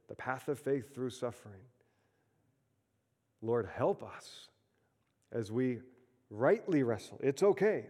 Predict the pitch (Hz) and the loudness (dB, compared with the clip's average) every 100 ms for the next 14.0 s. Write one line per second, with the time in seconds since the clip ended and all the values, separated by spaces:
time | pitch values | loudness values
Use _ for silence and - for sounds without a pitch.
0 | - 127 131 123 147 156 185 165 175 202 | -6 -2 0 0 4 6 8 8 6 6
1 | 165 127 117 139 170 180 175 185 156 120 | 4 4 2 2 2 2 2 0 2 0
2 | 113 113 151 147 117 107 - - - 123 | 2 4 4 4 2 -2 -8 -20 -2 0
3 | 113 113 180 - - 131 117 - - 139 | 2 4 4 2 -2 -2 -2 -8 -8 4
4 | 135 120 110 - 131 175 208 - - - | 4 6 0 2 4 4 2 -6 -20 -20
5 | _ - 107 139 185 - 175 170 135 - | _ -10 2 4 4 2 4 4 0 0
6 | 160 160 170 190 190 175 - _ _ _ | 2 2 0 -4 -6 -10 -20 _ _ _
7 | 120 117 131 139 131 - 147 127 98 95 | -4 0 0 0 -2 0 2 2 -2 -14
8 | - - _ 110 101 90 143 170 165 175 | -20 -20 _ -4 -4 0 4 6 6 4
9 | 113 - - _ _ _ _ _ _ _ | 0 -8 -20 _ _ _ _ _ _ _
10 | _ _ 120 117 113 110 147 175 160 151 | _ _ -2 2 2 4 4 4 2 2
11 | 156 170 - - - _ _ _ _ _ | 0 0 -6 -18 -20 _ _ _ _ _
12 | _ _ _ _ _ _ 123 156 - 160 | _ _ _ _ _ _ -4 -4 0 2
13 | 135 104 127 - 120 - - 98 - | 2 2 0 0 -6 -6 -18 -20 -20